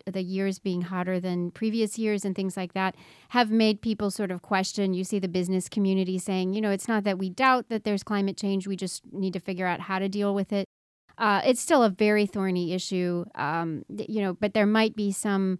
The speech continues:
areas of, of common agreement where you do have people from more conservative districts, more conservative states who might be willing to at least look at some, some possibilities. Of course, coming to agreement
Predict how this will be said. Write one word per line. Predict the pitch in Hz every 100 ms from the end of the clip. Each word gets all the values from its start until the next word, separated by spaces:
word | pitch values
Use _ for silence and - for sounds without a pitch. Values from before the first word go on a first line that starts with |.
| _ _ _
areas | - 208 202 202 202
of, | 185 -
of | 185 -
common | 226 208 202 196
agreement | 185 208 196 185 -
where | 180
you | 175 185 180
do | 170 208
have | 196 202 180
people | 208 196 196
from | 185 196 185
more | 185 185
conservative | - 190 - 190 185 185 170
districts, | 180 196 - 190 175 -
more | 196 185
conservative | - 190 - 185 180 175
states | - - 202 196 202
who |
might | 202 190 190
be | 196
willing | 196 208 202
to | 196 190
at | 196
least | 196 -
look | 185 202 220 -
at | 185 -
some, | - 202 190 190 180 - - - -
some | - 220 196 185
possibilities. | 190 180 190 208 202 185 175 -
Of | -
course, | 214 190 - - -
coming | 247 247 226
to | 220
agreement | 202 196 220 208 202 196